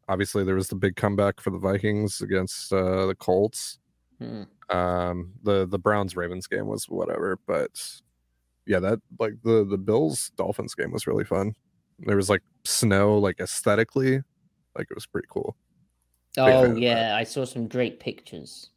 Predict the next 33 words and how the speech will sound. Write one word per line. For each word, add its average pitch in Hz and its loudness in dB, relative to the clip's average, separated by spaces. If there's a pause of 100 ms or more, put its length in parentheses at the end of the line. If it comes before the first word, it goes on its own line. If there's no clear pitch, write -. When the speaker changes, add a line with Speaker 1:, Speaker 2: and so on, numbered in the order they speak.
(220)
Speaker 1:
Yeah. 90 -2 (600)
Speaker 2:
Brilliant 98 -10
pictures. - -20 (160)
Speaker 1:
<laughs> 139 4
There 131 4
was 131 2
one 98 0
part, 92 -4
though, 95 0
where, 92 0
like, 87 -2
they 104 2
were 101 2
straight 101 4
up 98 0 (500)
throwing 107 4
snowballs 95 2
at 95 0 (120)
the, 92 0
uh, 92 2 (1000)
Dolphins 98 2
players, 98 2
like, 98 0 (320)
dur-, 104 6
like, 98 0
mid-play, 98 0 (380)
like, 98 -2
down 92 0
at 90 -2
the - -10
goal 95 -2
line. 113 2
<laughs> - -16